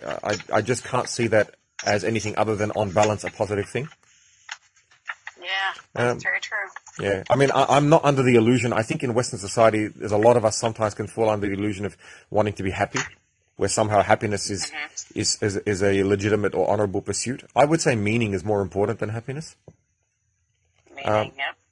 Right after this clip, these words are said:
Speaker 1: yeah, and,
Speaker 2: Purpose.
Speaker 1: and, and we can't control when happiness comes. In fact, I would dare say if we're gonna focus on happiness, then we're gonna be miserable because everyone you know and love is going to die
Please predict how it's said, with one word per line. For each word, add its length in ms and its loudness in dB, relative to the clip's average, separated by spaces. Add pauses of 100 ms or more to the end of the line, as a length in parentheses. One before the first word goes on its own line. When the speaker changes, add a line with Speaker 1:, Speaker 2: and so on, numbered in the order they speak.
Speaker 1:
yeah, 200 2 (120)
and, 140 2
Speaker 2:
Purpose. 300 2 (580)
Speaker 1:
and, 80 0
and 80 0
we 100 4
can't 220 2
control 340 6
when 100 2
happiness 360 0
comes. 240 0
In 80 -2
fact, 280 2 (200)
I 260 6
would 200 2
dare 180 8
say 280 4
if 140 -2
we're 120 2
gonna 180 0
focus 300 0
on 100 -4
happiness, 380 -2
then 120 -6
we're 80 0
gonna 160 0
be 140 -6
miserable 400 -2
because 320 -6 (340)
everyone 420 4
you 140 2
know 180 4
and 80 2
love 220 6
is 160 -4
going 460 2
to 80 -6
die 460 2